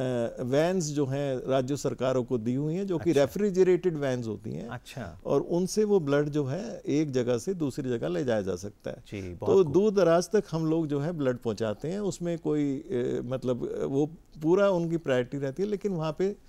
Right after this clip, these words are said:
Speaker 1: स्टोरेज यूनिट्स, अ, ज़्यादा, अ, एस्टेब्लिश की जाती
Speaker 2: जी।
Speaker 1: हैं।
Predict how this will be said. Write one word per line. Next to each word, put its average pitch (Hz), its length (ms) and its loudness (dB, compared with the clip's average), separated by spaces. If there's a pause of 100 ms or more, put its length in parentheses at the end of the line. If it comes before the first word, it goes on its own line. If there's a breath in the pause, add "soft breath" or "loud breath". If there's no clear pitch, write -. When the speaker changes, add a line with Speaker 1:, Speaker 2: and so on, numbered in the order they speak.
(200 soft breath)
Speaker 1:
स्टोरेज 185 500 4
यूनिट्स, 139 420 -2
अ, - 40 -20 (100)
ज़्यादा, 117 480 -2
अ, 110 680 -6
एस्टेब्लिश 104 500 -8
की - 160 -10
जाती 98 220 -8
Speaker 2:
जी। 101 100 -10
Speaker 1:
हैं। 120 180 -14